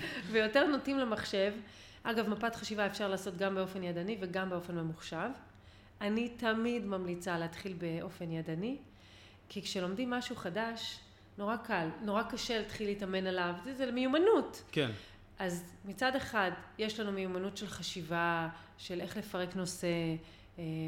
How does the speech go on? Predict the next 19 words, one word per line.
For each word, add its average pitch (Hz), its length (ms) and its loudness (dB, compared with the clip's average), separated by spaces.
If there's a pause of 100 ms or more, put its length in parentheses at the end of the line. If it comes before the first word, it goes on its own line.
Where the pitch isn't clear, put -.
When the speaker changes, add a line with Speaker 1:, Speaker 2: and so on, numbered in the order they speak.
(220)
Speaker 2:
ואם 196 220 -2
אנחנו 247 240 -4
מכניסים 190 420 -6
גם 233 140 -4
תוכנה, 220 400 -4 (840)
אז 180 120 -4
אנחנו 185 260 -4
גם 190 140 0
נתקלים 196 500 -2
באיך 208 280 -2
לה-, 269 180 6
איך 262 200 0
להזין 240 380 4
את 226 120 0
זה, 208 300 2 (280)
איך 240 160 0
לשנות 302 340 4
את 262 120 -2
הגופן, 220 600 2